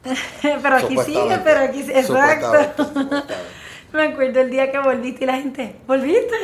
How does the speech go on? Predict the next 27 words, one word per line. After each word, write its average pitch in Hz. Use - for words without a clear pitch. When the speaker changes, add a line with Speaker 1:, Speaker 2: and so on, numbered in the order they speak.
Speaker 1:
¿Qué 370
estás 381
Speaker 2:
Sí. 392
Speaker 1:
aquí?". 392
Pero 240
en 214
verdad 196
buenísimo 254
y 262
yo 233
creo 240
que 262
tú 226
traes 240
muy 247
buena 247
energía, 214
que 220
es 220
bueno 214
tener, 208
y 240
muchos 226
conocimientos 233
de 202
muchos 202
años, 220